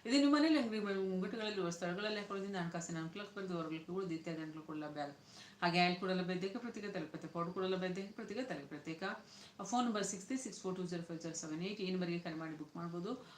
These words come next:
ಅಸ್ತ್ರ ಸಂಬಂಧಿಕಂಗ ಸಂಬಂಧಿಕಂಗೆ ಶಾಸ್ತ್ರ, ಜ್ಯೋತಿಷ್ ಶಾಸ್ತ್ರ, ವಾಸ್ತುಶಿಲ್ಪಕ್ಕೆ ಸಂಬಂಧಪಟ್ಟಂತೆ, ಯಂತ್ರ ಮಂತ್ರ ತಂತ್ರಿಗೆ ಸಂಬಂಧಪಟ್ಟಂತೆ,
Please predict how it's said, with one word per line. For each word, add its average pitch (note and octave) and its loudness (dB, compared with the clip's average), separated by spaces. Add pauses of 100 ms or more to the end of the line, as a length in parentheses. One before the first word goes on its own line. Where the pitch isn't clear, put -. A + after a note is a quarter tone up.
(100)
ಅಸ್ತ್ರ G3+ 0
ಸಂಬಂಧಿಕಂಗ G#3 -2
ಸಂಬಂಧಿಕಂಗೆ F3 -2
ಶಾಸ್ತ್ರ, E3+ -6
ಜ್ಯೋತಿಷ್ D#3+ -6
ಶಾಸ್ತ್ರ, E3+ -6 (440)
ವಾಸ್ತುಶಿಲ್ಪಕ್ಕೆ A#3 6
ಸಂಬಂಧಪಟ್ಟಂತೆ, F#3+ 0
ಯಂತ್ರ F3+ 0
ಮಂತ್ರ E3+ 0
ತಂತ್ರಿಗೆ E3+ -2
ಸಂಬಂಧಪಟ್ಟಂತೆ, E3+ -4